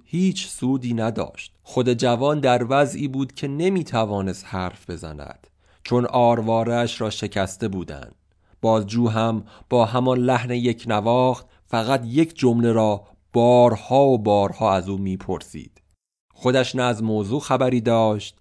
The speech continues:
و نه مورد سوال قرار می‌گرفت. حس می‌کرد روحی نامرئی شده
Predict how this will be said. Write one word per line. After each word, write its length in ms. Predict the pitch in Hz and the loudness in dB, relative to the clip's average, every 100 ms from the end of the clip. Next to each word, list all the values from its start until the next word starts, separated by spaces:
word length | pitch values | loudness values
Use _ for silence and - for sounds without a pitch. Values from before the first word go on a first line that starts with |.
| - | -10
و 100 | 101 | -6
نه 180 | 95 101 | -2 -2
مورد 420 | 101 90 90 87 | -2 -4 -8 -8
سوال 400 | 92 - 87 104 | -8 -6 -4 -4
قرار 360 | 107 101 85 67 | -4 -6 -6 -10
می‌گرفت. 680 | 67 - - - _ _ _ _ _ _ _ _ - | -14 -16 -18 -18 _ _ _ _ _ _ _ _ -2
حس 240 | 131 - | -2 0
می‌کرد 600 | 131 117 120 123 120 - _ _ | -2 0 2 4 2 -4 _ _
روحی 500 | 113 135 139 127 127 | 0 4 4 2 0
نامرئی 680 | 120 113 110 110 107 123 147 | 2 2 2 0 -2 -4 -6
شده 540 | 131 127 117 113 107 | -4 -4 0 0 -2